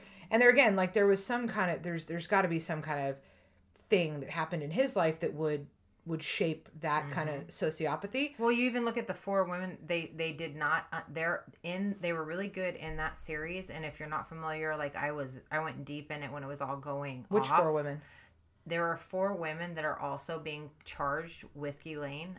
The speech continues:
Speaker 2: I can't think of their names off the top.
Speaker 1: Oh, the younger, they were, they were
Speaker 2: Yes.
Speaker 1: eventually considered co-conspirators.
Speaker 2: Yes.
Speaker 1: Co-conspirators
Speaker 2: One
Speaker 1: that
Speaker 2: of
Speaker 1: were
Speaker 2: them is really
Speaker 1: non-prosecutable.
Speaker 2: sad. Did we talk about that earlier?
Speaker 1: No.
Speaker 2: The one is really sad because s-, technically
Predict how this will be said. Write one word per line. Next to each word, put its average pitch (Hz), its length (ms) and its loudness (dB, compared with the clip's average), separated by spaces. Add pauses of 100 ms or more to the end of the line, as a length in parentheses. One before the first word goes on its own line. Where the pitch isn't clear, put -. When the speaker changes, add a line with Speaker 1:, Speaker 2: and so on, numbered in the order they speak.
(100)
Speaker 2:
I 143 40 -10
can't 139 260 -8
think 143 160 -10
of 139 60 -10
their 143 140 -10
names 139 300 -4
off 240 40 10
the 254 320 12
top. 254 80 12
Speaker 1:
Oh, 220 200 12
the 202 100 12
younger, 208 400 8
they 208 160 10
were, 202 240 12 (100)
they 214 140 10
were 214 120 12
Speaker 2:
Yes. 190 80 8
Speaker 1:
eventually 185 560 4
considered 165 600 0
co-conspirators. 170 760 2
Speaker 2:
Yes. 151 540 4
Speaker 1:
Co-conspirators 226 840 6
Speaker 2:
One 208 140 8
Speaker 1:
that 277 100 10
Speaker 2:
of 277 60 6
Speaker 1:
were 175 80 10
Speaker 2:
them 180 640 8
is 170 220 2
really 180 260 6
Speaker 1:
non-prosecutable. 180 140 0
Speaker 2:
sad. 160 420 8
Did 180 120 -8
we 208 60 -6
talk 220 240 -8
about 247 160 -8
that 240 320 -8
earlier? 180 400 0
Speaker 1:
No. 165 260 6
Speaker 2:
The 156 80 4
one 180 280 2
is 175 180 -2
really 170 220 -2
sad 151 240 -2
because 156 260 -10 (300)
s-, - 320 -12
technically 175 760 -6